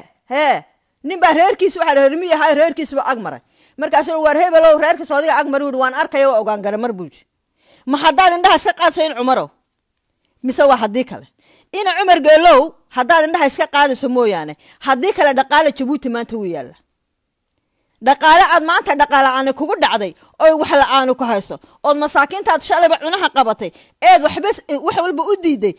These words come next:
inaad maantana tiraahdo, "Intaasoo lacag aan idinka jarayaa bishii," waar maxayba qaataan aad ka jari? Annaga se lacagtaad maanta doo-, doonayso,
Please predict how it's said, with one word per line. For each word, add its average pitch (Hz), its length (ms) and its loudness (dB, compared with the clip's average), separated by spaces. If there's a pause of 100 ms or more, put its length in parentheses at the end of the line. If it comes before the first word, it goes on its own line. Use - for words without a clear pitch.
(180)
inaad 320 280 0
maantana 349 440 -2
tiraahdo, 233 360 -4 (280)
"Intaasoo 330 600 -2
lacag 277 240 0
aan 294 120 2
idinka 262 220 -2
jarayaa 233 360 -2
bishii," 220 360 -8 (200)
waar 285 140 0
maxayba 339 280 0
qaataan 277 340 -2
aad - 80 -10
ka 254 100 -8
jari? - 220 -14 (640)
Annaga 349 340 0
se 349 120 -2
lacagtaad 320 360 0
maanta 359 260 -2
doo-, 285 200 -2
doonayso, 302 420 -4